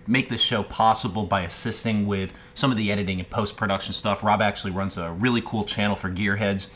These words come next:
If you guys are into cars at all, really recommend you check it out. He's on YouTube at, uh, Rob's House, or you can find him on Instagram.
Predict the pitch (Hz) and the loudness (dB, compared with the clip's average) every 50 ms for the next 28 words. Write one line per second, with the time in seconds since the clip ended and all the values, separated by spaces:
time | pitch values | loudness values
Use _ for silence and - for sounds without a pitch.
0 | - - - - 107 98 113 110 104 101 98 98 92 95 - - 98 101 104 101 | -16 -18 -6 -4 0 2 2 2 2 0 -2 -2 -4 -6 -4 0 0 2 2 0
1 | - 87 98 98 98 95 92 - - - 95 92 92 90 92 90 - 95 92 92 | 0 2 2 2 2 2 -2 -6 -6 -4 -4 -2 0 0 0 0 0 -2 -2 -2
2 | 90 87 - - - 90 - 95 92 87 87 87 82 - 85 85 87 90 92 - | -4 -4 -4 -4 -4 -2 -2 0 0 0 0 -2 -2 -4 -4 -4 -4 -4 -4 -4
3 | - 107 98 90 80 - - - - 80 80 85 - - - - - - - - | -4 -4 -4 -4 -4 -6 -10 -8 -4 -2 -2 -2 -4 -8 -14 -20 -20 -20 -20 -14
4 | - - 80 76 76 82 95 107 104 104 101 92 - - - - 117 113 117 131 | -8 -4 -4 -4 -2 0 2 4 4 4 2 0 -4 -4 4 6 6 6 6 6
5 | - - - - - - 98 101 95 - 98 - 110 104 98 92 92 95 113 127 | 4 4 4 2 0 -2 -2 -2 -2 -4 0 2 2 2 4 2 0 0 2 2
6 | - - 139 120 135 139 143 139 | 2 2 2 4 4 4 4 2